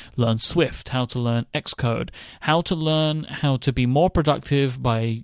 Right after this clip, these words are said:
going for a G T D lifestyle with a course that's taught by David Allen himself.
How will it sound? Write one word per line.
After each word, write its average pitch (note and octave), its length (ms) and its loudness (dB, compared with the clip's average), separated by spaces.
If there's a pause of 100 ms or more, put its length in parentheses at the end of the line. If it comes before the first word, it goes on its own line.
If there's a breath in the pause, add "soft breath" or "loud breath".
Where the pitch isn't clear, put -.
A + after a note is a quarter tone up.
(160)
going A#2+ 300 4
for A#2+ 180 -2
a A2+ 60 4
G D3 240 -2
T D3 180 0
D A#2+ 260 0
lifestyle G#2+ 960 -2 (160)
with A2+ 220 0
a G#2 160 0
course B2+ 320 2
that's - 180 -4
taught - 340 0 (220 soft breath)
by A2+ 160 0
David G#2+ 320 0
Allen G2+ 220 -4
himself. - 520 -6